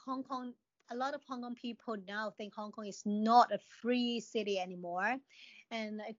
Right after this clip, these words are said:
particularly the parents, they want to bring their children overseas to U K. And why,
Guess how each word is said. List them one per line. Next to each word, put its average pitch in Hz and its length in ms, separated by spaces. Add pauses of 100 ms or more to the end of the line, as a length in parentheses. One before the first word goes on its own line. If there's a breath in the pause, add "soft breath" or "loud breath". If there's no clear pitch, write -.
particularly 208 880
the 202 100 (200)
parents, 262 580
they 202 100
want 208 280
to 214 160
bring 220 300
their 190 200
children 220 580 (400)
overseas 208 680 (360)
to 202 300
U 220 260
K. 180 340 (340 loud breath)
And 247 640
why, 269 680